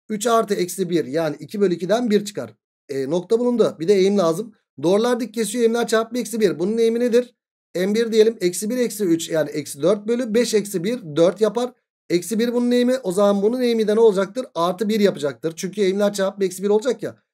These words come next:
O yüzden. Şimdi eğim belli, nokta belli, doğru denklemini yazabiliriz. Yani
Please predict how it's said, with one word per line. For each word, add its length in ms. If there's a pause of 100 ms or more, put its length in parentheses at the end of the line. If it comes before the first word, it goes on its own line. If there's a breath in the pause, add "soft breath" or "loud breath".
(280)
O 120
yüzden. 400 (360)
Şimdi 640
eğim 340
belli, 420
nokta 340
belli, 240
doğru 220
denklemini 320
yazabiliriz. 920 (320)
Yani 500